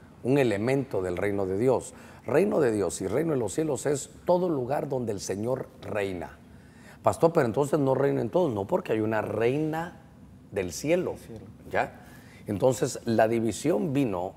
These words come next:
Speaker 1: en el reino de Dios y vino, eh, ¿por cómo vino? De aquella primera entidad que se desvía y forma su reino de las tinieblas.
Speaker 2: Un divorcio.
Speaker 1: Entonces, ahí, perdón, Iván.
Speaker 2: Como un divorcio.
Speaker 1: Es un, hubo un divorcio. Entonces,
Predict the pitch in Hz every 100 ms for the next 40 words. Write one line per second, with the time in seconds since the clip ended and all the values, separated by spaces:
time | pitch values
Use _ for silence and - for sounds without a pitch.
0 | - 110 98 90 120 156 135 101 92 95
1 | - - - - 120 156 - - - -
2 | - 104 107 120 131 120 92 85 80 -
3 | - - - 95 90 87 85 80 85 90
4 | - - 107 107 131 135 151 123 73 92
5 | 95 82 95 101 104 90 87 - 104 101
6 | 113 101 110 101 107 120 110 95 95 123
7 | 127 - 113 113 107 107 95 110 120 117
8 | 101 95 90 - - 104 98 135 175 110
9 | 85 - - - - - 123 127 113 107
10 | 135 110 123 - - 104 120 214 - -
11 | 113 185 165 175 120 120 113 147 - -
12 | - 113 120 113 110 104 104 98 90 185
13 | 196 87 76 - 104 104 147 -